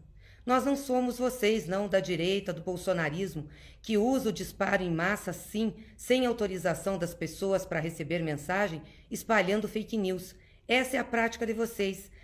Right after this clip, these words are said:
a prática que vocês utilizaram pra ganhar a campanha de Haddad.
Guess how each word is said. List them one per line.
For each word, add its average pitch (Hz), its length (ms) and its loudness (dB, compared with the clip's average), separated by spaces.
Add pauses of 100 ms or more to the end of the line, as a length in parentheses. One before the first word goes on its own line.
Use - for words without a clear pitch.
(160)
a 214 100 0
prática 247 460 2
que 240 100 -10
vocês 196 380 0
utilizaram 180 680 0 (240)
pra 220 140 2
ganhar 202 400 4
a 226 60 2
campanha 214 520 0
de 226 80 -2
Haddad. 175 520 0